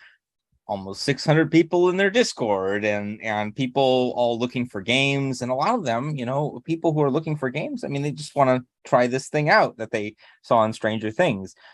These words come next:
So I think we're in a moment where there are a lot of first timers or people who are, you know, just kind of getting their, their feet wet.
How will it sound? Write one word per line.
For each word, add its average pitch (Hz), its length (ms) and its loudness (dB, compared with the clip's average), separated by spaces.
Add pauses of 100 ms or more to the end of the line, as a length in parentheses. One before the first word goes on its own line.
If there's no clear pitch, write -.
So 127 260 4
I 123 140 2
think 165 240 -4
we're 139 80 0
in 127 80 -2
a 110 40 -2
moment 131 480 -2
where 113 120 -6
there 110 200 -2
are 113 140 4
a 113 60 2
lot 120 320 2
of 147 120 -4
first - 360 -4
timers 113 480 -2
or 98 100 -6
people 139 380 -2
who 123 180 0
are, 107 300 2
you 120 120 -10
know, 101 160 -6
just 117 280 -8
kind 117 200 -6
of 98 120 -12
getting 110 360 -2
their, 98 400 -6
their 98 160 -6
feet 180 320 -6
wet. 101 260 -2